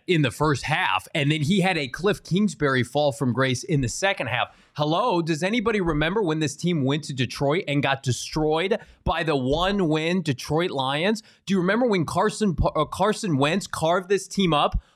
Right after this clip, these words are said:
on Christmas Day? It's Carson Wentz's best game of the season. That came against Vance Joseph. Of course, we talked about the collapse against the Seattle Seahawks. The L A Rams went into Arizona last year on Monday Night Football and put it on, uh,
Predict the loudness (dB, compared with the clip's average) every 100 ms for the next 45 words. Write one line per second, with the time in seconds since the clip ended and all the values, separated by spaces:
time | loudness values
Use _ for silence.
0 | -4 0 0 0 -2 0 -2 -2 0 0
1 | 2 0 -2 -10 -16 -4 -2 0 0 2
2 | 0 0 -4 0 0 0 0 0 2 0
3 | 0 0 0 -2 -4 _ -2 0 0 -2
4 | 0 0 0 -2 0 -2 -2 -2 0 0
5 | 0 -4 -2 -2 0 0 0 -2 -4 0
6 | 0 0 0 0 -4 0 2 4 0 -4
7 | -18 _ 2 2 2 -2 -2 -2 0 0
8 | -2 -2 0 0 -4 -8 _ -2 0 2
9 | 2 2 0 0 0 0 -2 -2 0 0
10 | 0 2 2 0 0 2 2 0 0 0
11 | 0 0 0 0 0 -2 -2 0 -2 -6
12 | _ -4 -2 0 0 2 0 0 -2 -4
13 | -6 _ _ -2 2 2 2 0